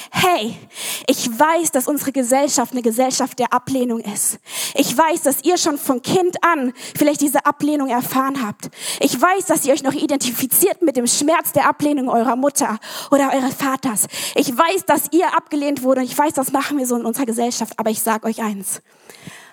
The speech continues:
von Anfang an hat Gott entschieden,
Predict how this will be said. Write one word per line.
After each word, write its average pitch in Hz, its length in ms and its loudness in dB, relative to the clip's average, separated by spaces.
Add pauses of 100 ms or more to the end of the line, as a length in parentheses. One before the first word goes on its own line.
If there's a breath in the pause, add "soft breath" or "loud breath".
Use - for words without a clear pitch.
von - 400 -2
Anfang 277 640 0
an 208 340 -4 (1040 loud breath)
hat - 240 -6
Gott 226 220 2
entschieden, 220 600 -2